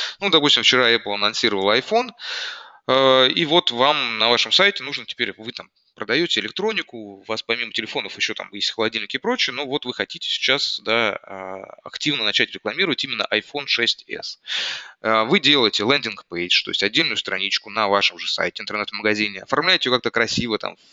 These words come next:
в, э, в стилистике, э, там, iPhone, в стилистике Apple, и, соответственно, теперь даёте рекламу именно на эту страничку, на которой вот там висит три модельки,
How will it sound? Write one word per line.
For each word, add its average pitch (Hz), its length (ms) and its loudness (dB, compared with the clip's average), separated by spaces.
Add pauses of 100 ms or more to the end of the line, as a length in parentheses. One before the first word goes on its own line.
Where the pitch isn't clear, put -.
в, 98 60 -8
э, 92 1040 -8
в - 60 -8
стилистике, - 640 -4
э, 98 120 0
там, 95 640 -12
iPhone, 98 380 -6
в - 60 -4
стилистике - 480 -10 (120)
Apple, 156 240 0 (400)
и, 196 80 2
соответственно, 147 540 2 (240)
теперь 190 300 4
даёте 143 280 4
рекламу 175 500 2
именно 165 320 0
на 127 260 0
эту 135 240 2
страничку, 120 640 -4 (100)
на - 120 -8
которой 185 320 2
вот 135 80 0
там 107 160 -2
висит - 320 -2
три 160 160 0
модельки, 117 600 2